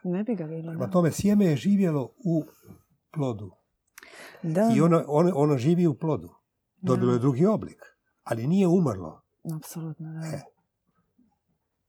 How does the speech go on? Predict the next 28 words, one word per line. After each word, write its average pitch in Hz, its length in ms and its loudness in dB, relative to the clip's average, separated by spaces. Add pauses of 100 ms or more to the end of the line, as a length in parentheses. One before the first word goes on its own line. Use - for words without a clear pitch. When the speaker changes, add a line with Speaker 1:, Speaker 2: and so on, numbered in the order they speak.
(240)
Speaker 2:
A - 120 -12
danas 160 360 0
se 190 100 0
govori 190 400 2
u 139 60 2
kršćanstvu 170 640 -2
da 135 80 -2
je 127 100 -2
Krist 175 360 -2 (340)
umro, 185 320 2 (200)
pokopan 196 500 2 (120)
treći 190 320 4
dan, 131 260 4
znači, 101 520 0
treći 175 320 2
dan, 123 260 0
znači, 127 260 -2
dva 165 200 6
dana 147 260 2
je 117 100 2
bio 120 240 0
nad, 113 300 -2 (340)
u 113 140 -8
pa-, - 180 -14 (300)
nad 120 260 0
paklom, 165 460 0 (760)
nad 110 120 -8
paklom, 165 460 -4